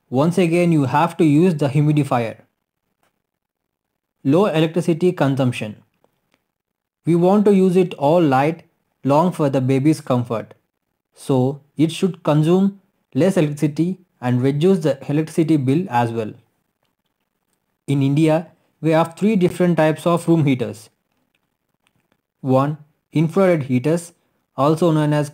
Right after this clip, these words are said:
quads or infrared room heaters. Two, fan heaters,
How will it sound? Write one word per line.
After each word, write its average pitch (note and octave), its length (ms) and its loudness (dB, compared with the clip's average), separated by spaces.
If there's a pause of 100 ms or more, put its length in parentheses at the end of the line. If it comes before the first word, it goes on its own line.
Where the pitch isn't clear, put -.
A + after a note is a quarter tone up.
quads C#3+ 460 0 (260)
or B2+ 300 -2 (160)
infrared D3+ 520 -2
room C3+ 200 0
heaters. A2 420 -6 (540)
Two, E3 320 0 (180)
fan C#3+ 380 -2
heaters, B2+ 420 -4